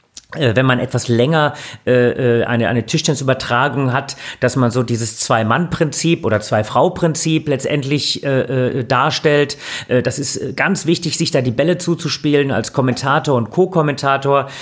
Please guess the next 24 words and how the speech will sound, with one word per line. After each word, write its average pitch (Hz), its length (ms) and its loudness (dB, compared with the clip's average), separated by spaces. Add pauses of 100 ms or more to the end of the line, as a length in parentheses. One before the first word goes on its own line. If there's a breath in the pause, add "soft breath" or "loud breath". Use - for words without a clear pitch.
(180 loud breath)
Äh, 123 320 4
Eurosport 147 640 2
hat 135 160 0
das, 123 320 0
äh, 131 220 0
mit 123 100 0
dem 120 120 0
Tennis, 175 560 0
äh, 165 60 4
äh, 147 580 2
ähm, 139 320 -4
schon 143 220 -2
seit 135 200 0
vielen 170 260 0
Jahren 143 360 2
vorgemacht, 147 600 2
die - 120 -4
I 139 40 -2
T 139 100 -6
T 135 100 0
F 131 180 0
macht 143 300 0
das. 135 200 -2 (300 loud breath)
Also, 127 240 2